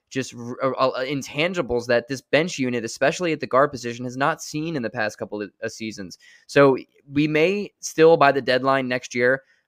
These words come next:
really, really need help in the playmaking category, but it's gonna be like Boston. Boston was just missing out on playmaking. As soon as they went out and got it and, and figured it out, they became much better. Like, that's, that's a good problem to have. I think we have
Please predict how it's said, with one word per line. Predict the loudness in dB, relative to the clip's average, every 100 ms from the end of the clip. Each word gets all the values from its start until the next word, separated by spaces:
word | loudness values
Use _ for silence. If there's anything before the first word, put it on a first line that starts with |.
| -2
really, | 6 6 6
really | 4 2 0
need | -2 -2
help | 2 2 2
in | -8
the | -6
playmaking | -4 -2 -2 -4 -6 0
category, | 2 2 2 2 2
but | 0
it's | -2
gonna | -4
be | -2
like | -2 0
Boston. | 0 -2 -2 -14 -4
Boston | -2 -2 -4 -8
was | -8 -10
just | -10 -8 -6
missing | -8 -6 -4
out | -2 -2
on | -4
playmaking. | -6 -6 -6 -6 -10 -10 _ -12
As | -8
soon | -6
as | -2
they | 0
went | 2 2
out | 0
and | 0
got | 0 2 2
it | -2
and, | -8 -8
and | -10 -8
figured | -6 -4 -2
it |
out, | 0 0 0
they | -4
became | -4 -8 -6
much | -6 -4
better. | -2 -2 -4 _ _ _ -2
Like, | -2 -2 _ -10
that's, | 0 0 0 0
that's | 0
a | 0
good | 2 2 2
problem | 2 2 2
to | -2
have. | -2 -2 0
I | -2
think | -2 -8 -8 _ _ -4
we | -2
have | 2 2 0